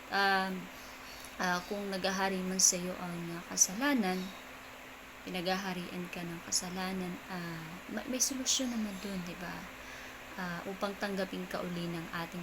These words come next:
Panginoong Jesucristo. Dahil yun nga, um, ang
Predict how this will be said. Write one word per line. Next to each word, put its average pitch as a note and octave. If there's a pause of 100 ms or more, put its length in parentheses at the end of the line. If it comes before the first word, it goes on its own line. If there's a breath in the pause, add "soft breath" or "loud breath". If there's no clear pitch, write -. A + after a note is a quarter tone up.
Panginoong E3
Jesucristo. - (320)
Dahil F3+
yun F3
nga, E3 (640)
um, E3 (1600 loud breath)
ang G3+